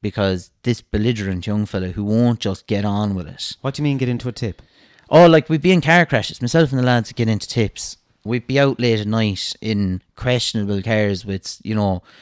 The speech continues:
Speaker 1: bad tyres and no brakes, and we'd driving into a hedge, like, and we'd need to be pulled out at four o'clock in the morning, that type of crack.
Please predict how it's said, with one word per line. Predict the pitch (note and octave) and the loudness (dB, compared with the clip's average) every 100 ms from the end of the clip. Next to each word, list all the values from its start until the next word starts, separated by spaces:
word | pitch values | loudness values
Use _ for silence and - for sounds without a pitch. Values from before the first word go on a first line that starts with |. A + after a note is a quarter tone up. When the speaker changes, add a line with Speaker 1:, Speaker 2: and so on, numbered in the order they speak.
| - - _ _ - | -20 -20 _ _ 0
Speaker 1:
bad | A#2 A2+ - | 2 0 -2
tyres | G#2+ G#2+ G#2+ F#2 F2 | 0 2 2 0 -4
and | F#2 G2 | -8 -6
no | A2+ A2 G2 | -2 -2 -2
brakes, | G#2 A2+ A2 - G#2 | 0 2 0 -4 -6
and | G2+ | -2
we'd | G#2 | -4
driving | - B2+ B2 A#2+ | -2 -4 -2 -2
into | A2+ A2+ | -2 -2
a | A2 | -2
hedge, | G#2+ B2+ A#2 - | -2 -2 -4 -8
like, | F2 - | -10 -8
and | F#2+ | -6
we'd | G2 G2+ A2+ | -6 -4 -4
need | A2 | -4
to | - | -6
be | G#2+ | -10
pulled | - G#2+ G#2 | -4 -2 -2
out | G#2+ F#2+ | -2 -4
at | |
four | - G2 F#2+ | -8 -8 -6
o'clock | F#2+ F2 - | -8 -10 -8
in | |
the | F#2 | -8
morning, | F#2 - | -4 -4
that | D#3 | -4
type | B2 G#2+ | -6 -10
of | - | -10
crack. | D2 - | -14 -16